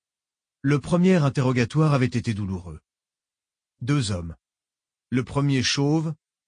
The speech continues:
le second blond et coiffé en brosse. Le chauve avait tapé sur l'épaule de Saul avec une matraque en métal. Saul avait hurlé, pleuré de douleur, mais il avait accueilli cette douleur avec joie.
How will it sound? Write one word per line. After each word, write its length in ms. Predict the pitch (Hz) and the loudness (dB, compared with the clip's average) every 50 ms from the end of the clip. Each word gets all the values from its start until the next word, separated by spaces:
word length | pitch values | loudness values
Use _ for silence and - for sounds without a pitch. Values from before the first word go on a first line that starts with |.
| _ - | _ -4
le 200 | 135 135 143 139 | -2 0 0 0
second 420 | - - - 143 127 139 139 131 | 0 -2 -2 -2 0 0 0 0
blond 320 | 120 117 110 104 101 104 107 | 0 -2 -2 -2 -4 -4 -6
et 60 | 104 | -6
coiffé 360 | - - 120 98 - 113 107 | -6 -6 -6 -6 -4 -4 -4
en 80 | 95 95 | -4 -6
brosse. 500 | 87 78 82 76 78 - - - - _ _ _ _ _ _ _ _ _ _ _ _ _ _ _ _ _ _ _ _ _ _ _ _ _ _ | -6 -8 -12 -14 -12 -12 -12 -12 -14 _ _ _ _ _ _ _ _ _ _ _ _ _ _ _ _ _ _ _ _ _ _ _ _ _ _
Le 100 | 123 139 | -6 -4
chauve 280 | 135 - - 180 185 175 | -2 0 0 0 2 2
avait 180 | 156 135 139 | 0 0 -2
tapé 280 | - 147 131 - 160 151 | -2 -4 -2 -2 -2 -2
sur 160 | - - 127 | -2 -2 -2
l'épaule 300 | 131 123 - 131 131 123 | -4 -4 -2 -2 -2 -2
de 120 | 107 107 98 | -2 -4 -6
Saul 340 | - - - 143 147 143 | -6 -4 -2 0 0 0
avec 180 | 127 113 117 - | 0 -2 -4 -6
une 80 | 117 110 | -6 -6
matraque 360 | 110 104 - - 107 95 - | -6 -6 -6 -6 -8 -8 -8
en 40 | 87 | -10
métal. 500 | 87 82 - - 82 73 73 73 - - _ _ _ _ _ _ _ _ _ _ _ _ _ _ _ _ _ _ _ _ _ _ _ | -12 -12 -12 -12 -14 -14 -14 -14 -18 -20 _ _ _ _ _ _ _ _ _ _ _ _ _ _ _ _ _ _ _ _ _ _ _
Saul 400 | - - - 151 147 147 139 131 | -8 -4 -2 0 0 2 2 0
avait 220 | 120 117 123 123 - | 0 -2 -4 -4 -6
hurlé, 460 | 180 135 107 95 98 90 85 87 - _ _ _ _ _ _ - | -8 -8 -8 -8 -10 -10 -12 -12 -16 _ _ _ _ _ _ -2
pleuré 320 | 165 170 160 117 139 147 | 0 2 2 2 0 -2
de 140 | 117 120 110 | -2 -4 -6
douleur, 560 | 104 113 110 113 123 127 127 135 131 - _ _ _ _ _ _ _ _ _ _ _ | -4 -4 -2 0 0 0 0 -2 -4 -6 _ _ _ _ _ _ _ _ _ _ _
mais 140 | - 139 139 | -2 -2 0
il 140 | 123 160 160 | 2 2 2
avait 200 | 160 175 165 - | 2 0 0 0
accueilli 420 | 147 127 - 147 147 147 170 165 | -2 -2 0 -2 -2 -2 -2 -4
cette 300 | - - - 139 131 123 | -4 -4 -2 -4 -4 -4
douleur 380 | 117 135 135 139 147 151 135 110 | -4 -4 0 2 2 2 2 0
avec 240 | 117 107 110 95 101 | -2 -2 -4 -6 -6
joie. 400 | 98 90 98 98 92 87 - | -8 -6 -6 -6 -8 -8 -10